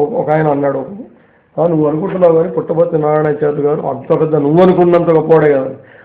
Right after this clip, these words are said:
దాన్ని మీ మాటలను బట్టే తెలుస్తున్నది, ఇదేదో కావాలని మనసులో పెట్టుకొని చెప్పిన మాటే తప్ప, పుట్టపర్తి నారాయణాచార్యులు గారు గొప్పవాడు కాదు, సాయ-, జ్ఞానపీఠానికి అర్హుడు కాదు అని మీరు అనుకున్నప్పటికీ నేనేం మాట్లాడలేదు దాన్ని.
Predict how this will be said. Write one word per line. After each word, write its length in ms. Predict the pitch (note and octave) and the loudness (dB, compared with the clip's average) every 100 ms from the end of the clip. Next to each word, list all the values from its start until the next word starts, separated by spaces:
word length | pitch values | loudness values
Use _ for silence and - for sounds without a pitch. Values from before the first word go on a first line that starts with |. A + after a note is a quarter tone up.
| _ _ _ G#3+ | _ _ _ -2
దాన్ని 320 | C4 B3+ G3 | -2 -2 -2
మీ 140 | G#3 | 2
మాటలను 340 | G3+ A3 A#3+ A#3 | 4 4 4 6
బట్టే 640 | G#3 G#3+ A3+ F3 G#3 - | 4 6 6 6 2 -2
తెలుస్తున్నది, 460 | - A3 - E3 E3+ | -4 -2 0 0 0
ఇదేదో 320 | A#3 F3 F#3 | 0 2 2
కావాలని 540 | G3+ F#3 G3+ G3+ F#3+ F3+ | 4 4 4 2 0 0
మనసులో 320 | F3 F3 F3+ | -2 -2 -4
పెట్టుకొని 380 | E3 D#3 D#3+ D3 | -4 -2 -2 -2
చెప్పిన 180 | D#3+ | -2
మాటే 320 | D3 C#3 C3+ C#3+ | -2 0 0 -2
తప్ప, 280 | C3+ - | -4 -4
పుట్టపర్తి 1500 | F#3 - - _ _ _ _ _ _ _ _ _ - B3 A3+ A3 | -6 -6 -16 _ _ _ _ _ _ _ _ _ -4 0 0 2
నారాయణాచార్యులు 680 | F#3 G#3+ A3+ A3+ G#3+ G#3 | 2 4 2 2 2 4
గారు 280 | G#3 A3+ A#3+ G#3+ G3+ G3 G3 F3+ | 4 4 4 4 2 2 0 0
గొప్పవాడు 460 | G3 G3 G#3+ G#3+ G3+ | 0 4 4 6 4
కాదు, 500 | G3+ G3+ G3+ G#3 F#3+ | 6 4 6 2 4
సాయ-, 420 | F#3+ G3+ G3 F3 | 4 6 4 2
జ్ఞానపీఠానికి 720 | E3 G3 G#3 G3 F#3+ F#3+ F#3 | 2 2 2 2 2 2 2
అర్హుడు 300 | F#3+ F3 G3 | 0 0 -2
కాదు 320 | F#3+ F#3+ G3 | 2 4 4
అని 140 | G3+ G#3 | 4 2
మీరు 180 | G#3 G#3 | 4 4
అనుకున్నప్పటికీ 500 | G#3 A3+ A#3+ A3+ G3 | 4 4 4 4 4
నేనేం 420 | F#3 G3 A#3+ - | 4 4 4 2
మాట్లాడలేదు 540 | F3+ A#3 C#4 C4 A3 | 2 4 6 6 6
దాన్ని. 180 | D3 B2+ | 2 -4